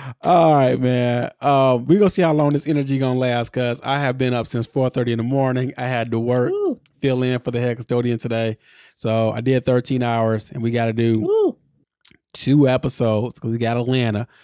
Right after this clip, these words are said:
Speaker 1: And then Atlanta might be long 'cause I, not only did I watch Atlanta like I'm supposed to, I listened to Small Doses with Bambi. I listened to Carlos King with Scrappy, and I watched that roundtable.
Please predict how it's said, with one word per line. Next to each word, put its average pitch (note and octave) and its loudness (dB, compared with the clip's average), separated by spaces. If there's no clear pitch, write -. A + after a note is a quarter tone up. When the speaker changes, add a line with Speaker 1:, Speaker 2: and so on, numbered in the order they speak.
Speaker 1:
And A2+ -6
then A#2 0
Atlanta C3+ 0
might A#2+ -2
be A#2+ 2
long A2+ 0
'cause F3+ -6
I, A2+ -2
not B2 -2
only C#3 2
did B2+ 0
I A2 -4
watch B2 -2
Atlanta A#2+ -2
like B2 -4
I'm A3+ -4
supposed B2+ -2
to, B2+ -2
I C#3 0
listened C#3 -2
to C3+ -2
Small C#3 2
Doses C#3 0
with C3 0
Bambi. B2 0
I C#3 0
listened C#3+ -2
to C#3 -6
Carlos D3 0
King C#3+ 2
with C3+ 0
Scrappy, C3 0
and E3 4
I D3 6
watched C#3+ 2
that C#3+ 4
roundtable. B2 -2